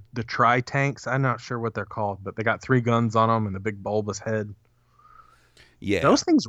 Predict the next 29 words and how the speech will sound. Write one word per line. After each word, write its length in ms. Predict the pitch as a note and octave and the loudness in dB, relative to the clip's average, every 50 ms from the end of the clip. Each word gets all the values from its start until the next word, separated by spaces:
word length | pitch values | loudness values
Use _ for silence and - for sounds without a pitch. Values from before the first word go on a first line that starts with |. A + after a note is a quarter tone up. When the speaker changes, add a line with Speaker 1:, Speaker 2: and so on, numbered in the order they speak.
| G#2+ - | -4 -4
Speaker 1:
wreck 340 | A2 - B2 C3 - - - - | -2 -2 -2 -4 -4 -4 -8 -4
ass. 600 | - A2 A2+ A#2 A2 F#2+ F2 - - - - - G2+ | 0 0 2 2 2 0 0 -4 -6 -8 -8 -8 -8
Like, 180 | G2 F#2 F2+ | -8 -8 -6
Speaker 2:
They 120 | F2+ A2 G#2+ | -4 -6 -4
do. 120 | G#2 A2 | 0 2
Speaker 1:
they 420 | C3 C#3+ D#3+ F3+ G3+ G3+ G3+ G3 F3+ - A#2 - - _ | 4 6 6 6 6 4 4 2 0 -2 -4 -10 -10 _
wreck 260 | - B2 A#2 A2 A#2 | 0 0 0 0 0
on 160 | A#2 A2+ G#2 G#2 | -2 -2 -2 -4
the 60 | G2 | -6
battlefield. 600 | - G2+ G2 G2 G2 F#2+ - - G#2 G2 G2 G2 | -4 -6 -6 -6 -6 -10 -8 -10 -8 -8 -8 -8
Like, 140 | F#2+ F#2+ - | -8 -4 0
they 220 | A#2 C3 D3 D#3 | 2 4 4 6
are 160 | C#3+ C#3+ C3+ | 6 4 4
impressively 600 | B2 A2+ A2 - - B2 A#2 - A#2 G2+ G#2 G2+ F#2+ | 4 2 0 -2 -4 -4 -4 -4 -6 -6 -6 -6 -8
bad. 360 | G2 F#2+ F2+ F#2 F2+ F2+ F2 _ _ _ _ _ _ _ _ _ | -8 -10 -10 -12 -14 -16 -18 _ _ _ _ _ _ _ _ _
Speaker 2:
Um, 460 | - F2+ F#2 F#2 F2 E2+ E2 E2 D#2 - _ _ _ _ _ _ _ _ _ _ _ _ _ _ _ _ _ _ _ _ _ _ _ - | -2 2 2 2 2 2 0 -4 -8 -12 _ _ _ _ _ _ _ _ _ _ _ _ _ _ _ _ _ _ _ _ _ _ _ 0
and 120 | A2+ B2 | 2 2
I 60 | B2 | 2
thought 240 | B2 - F3 D3+ - | 4 4 2 2 2
the 100 | - - | -2 -2
Echo 240 | G2 G2 - B2 A2 | -2 0 2 2 0
stuff 360 | - - - A#2 A2 - - | 2 2 0 0 0 0 -2
was 100 | G2+ - | -6 -6
cool. 240 | - - B2+ A#2+ A2 | -2 2 2 2 4
Man, 220 | G#2+ G#2+ F#2+ E2+ | 4 2 2 2
he's 260 | D2 A2 A#2 A2 - | 0 -2 -2 -4 -4
fucked 300 | - - E2+ D2+ - _ | -4 -4 -4 -4 -4 _
up, 220 | E2 E2 E2 - - | -2 -2 -2 -2 -4
though. 300 | - D2 C2+ - A1 - | -8 -8 -8 -8 -10 -14